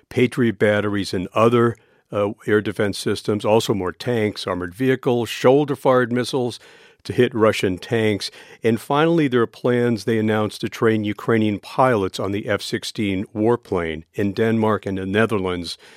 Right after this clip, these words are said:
sometime this summer, but no word on when and how many of the aircraft will actually get to Ukraine. And that has annoyed Ukrainian officials and some defense analysts who said, "We needed these planes much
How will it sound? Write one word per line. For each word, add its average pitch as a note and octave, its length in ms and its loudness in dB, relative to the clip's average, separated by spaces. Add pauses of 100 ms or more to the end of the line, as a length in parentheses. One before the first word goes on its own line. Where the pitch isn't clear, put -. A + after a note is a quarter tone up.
(280)
sometime G2+ 560 -2
this F2 160 -6
summer, F#2+ 400 -4
but G#2+ 260 -4
no C3+ 260 4
word A#2+ 440 2 (400)
on G2+ 300 -2
when C3 300 2
and G#2 200 -6
how A#2+ 240 2
many A#2+ 320 0
of F#2+ 60 -4
the A2 140 -4
aircraft A2 680 -2
will A2+ 160 -4
actually G#2+ 400 -2
get A2 340 0
to - 160 -4
Ukraine. G2 800 0 (400)
And G#2+ 160 -2
that C3 160 2
has C3+ 160 0
annoyed A2 500 0
Ukrainian B2+ 520 0
officials A2 720 -2
and F#2 160 -4
some G2+ 200 -4
defense A#2+ 480 -2
analysts F#2+ 380 -4
who A#2 120 -6
said, G2+ 260 -2 (480)
"We C#3 240 4
needed A#2 380 2
these G#2+ 220 -2
planes G2+ 400 -4
much G#2 280 -2